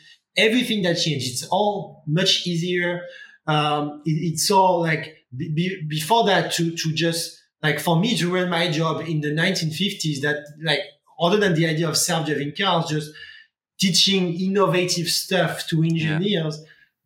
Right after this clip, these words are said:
Speaker 1: that would be crazy and, and now I st-, I have all this potential, all this A I, all this stuff, and we still have the same ratio of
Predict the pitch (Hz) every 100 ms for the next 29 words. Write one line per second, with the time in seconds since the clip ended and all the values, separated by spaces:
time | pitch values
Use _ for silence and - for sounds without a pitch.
0 | 135 180 214 226 190 170 156 156 - 220
1 | 226 226 175 170 160 _ - 170 170 165
2 | 170 233 190 185 165 - - 156 - 170
3 | 156 190 240 262 208 190 190 175 175 165
4 | - 139 - 185 214 190 - - 170 160
5 | 139 - - 185 208 190 160 156 - 190
6 | 156 - - - - - - 175 170 170
7 | - - 175 - 226 175 160 156 156 170
8 | 151 143 170 175 160 147 135 131 131